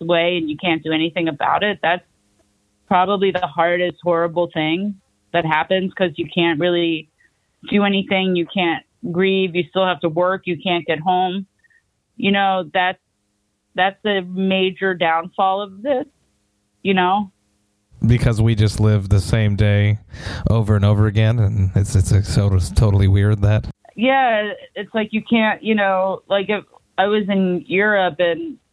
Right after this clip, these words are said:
Speaker 1: somebody very close to me passed away, and, you know, I can't get home, I can't do anything, you know, or, like, in the States, like, you find out somebody passed away, obvious, like, unless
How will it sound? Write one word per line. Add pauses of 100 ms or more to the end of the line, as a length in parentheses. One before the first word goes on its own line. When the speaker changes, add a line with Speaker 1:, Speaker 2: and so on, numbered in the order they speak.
(160)
Speaker 1:
somebody
very
close
to
me
passed
away,
and, (960)
you
know,
I
can't
get
home,
I
can't (800)
do
anything,
you
know, (200)
or,
like,
in
the
States,
like,
you
find
out
somebody
passed
away, (600)
obvious,
like,
unless